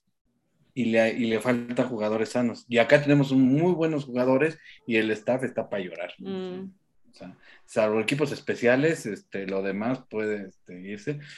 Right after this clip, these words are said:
Speaker 1: Y el
Speaker 2: Claro.
Speaker 1: marcador que yo le veo, pues yo creo que va a ser un veinticuatro diez, veinticuatro trece, o sea, va a ser un, un partido muy cerrado, o sea, porque
Speaker 2: Ujú.
Speaker 1: Leones no va a querer pelear, tampoco va a arriesgar de más,
Speaker 2: Ujú.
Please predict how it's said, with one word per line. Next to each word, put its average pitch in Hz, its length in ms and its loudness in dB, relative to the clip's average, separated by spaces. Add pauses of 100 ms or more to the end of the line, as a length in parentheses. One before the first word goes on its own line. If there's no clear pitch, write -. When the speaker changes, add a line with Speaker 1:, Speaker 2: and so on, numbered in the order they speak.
(400)
Speaker 1:
Y 131 120 2
el 139 120 6
Speaker 2:
Claro. 147 160 6
Speaker 1:
marcador 165 380 4
que - 260 -4
yo 208 100 6
le 208 160 4
veo, 208 400 2
pues 180 120 -12
yo 196 100 -2
creo 202 140 -4
que 196 60 0
va 190 80 4
a - 20 2
ser 190 180 0
un 190 100 2
veinticuatro 135 1200 -2 (760)
diez, 110 520 -4
veinticuatro 101 560 -8
trece, 107 360 -6
o 90 40 -12
sea, 90 180 -14 (220)
va 107 80 -2
a 110 40 -4
ser 120 180 -2
un, 117 240 -2 (220)
un 135 80 2
partido 147 240 4
muy 147 100 2
cerrado, 131 540 0 (340)
o 98 60 -14
sea, 104 200 -4
porque 101 220 -4
Speaker 2:
Ujú. 113 80 0
Speaker 1:
Leones 135 260 6
no 131 140 4
va 123 80 6
a 123 60 -6
querer 113 260 0
pelear, 110 560 -4 (400)
tampoco 104 380 0
va 113 60 8
a 107 40 6
arriesgar 98 380 0
de 98 80 0
más, 131 440 -2 (540)
Speaker 2:
Ujú. 202 220 -4